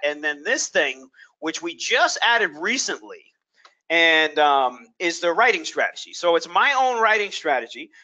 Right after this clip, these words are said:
and this is shit that I do on a weekly basis to just collect premium. And I can just collect cheap premium,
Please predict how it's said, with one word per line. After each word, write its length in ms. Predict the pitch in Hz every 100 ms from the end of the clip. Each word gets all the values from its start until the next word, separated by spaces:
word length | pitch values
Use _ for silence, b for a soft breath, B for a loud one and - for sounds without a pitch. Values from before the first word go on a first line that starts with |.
| b
and 100 | 175
this 200 | 185 233
is 80 | 247
shit 200 | - 214
that 100 | 208
I 100 | 185
do 380 | 175 185 185 180 180
on 260 | 170 160 156
a 140 | 147
weekly 400 | 139 233 - 240
basis 560 | 214 247 - 320 - - b b
to 140 | 196 175
just 340 | 175 165 -
collect 460 | - 170 160 160 -
premium. 340 | 160 - - _ _ _ _ 160
And 380 | 165 170 170
I 160 | 170 165
can 100 | 170
just 200 | 170 170
collect 340 | 180 175 190
cheap 300 | - 233 233 -
premium, 400 | 226 220 220